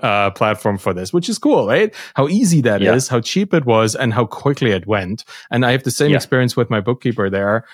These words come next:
Speaker 1: It's like, "Yeah, send me whatever." And you just send them
Speaker 2: Right.
Speaker 1: like, random
Speaker 2: <laughs>
Speaker 1: do-, emails and, and documents, like, "Oh, sure, here's, here's your final thing. We're gonna send it in for you. Just pay us a couple hundred bucks."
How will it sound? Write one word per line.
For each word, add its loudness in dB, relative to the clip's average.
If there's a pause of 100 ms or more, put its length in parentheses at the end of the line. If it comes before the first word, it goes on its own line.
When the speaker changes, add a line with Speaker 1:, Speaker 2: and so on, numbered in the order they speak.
(120)
Speaker 1:
It's -2
like, 0
"Yeah, 2
send -2
me 4
whatever." 2
And 0
you 2
just -4
send 0
them 2
Speaker 2:
Right. 2
Speaker 1:
like, 2
random 2
Speaker 2:
<laughs> -6
Speaker 1:
do-, -2
emails 4
and, 4
and 0
documents, 2
like, 2
"Oh, 2
sure, 2
here's, 0
here's 0
your 4
final 0
thing. 2
We're 2
gonna 2
send -2
it 2
in 0
for -4
you. 0
Just -6
pay 0
us -2
a -6
couple -6
hundred -6
bucks." -6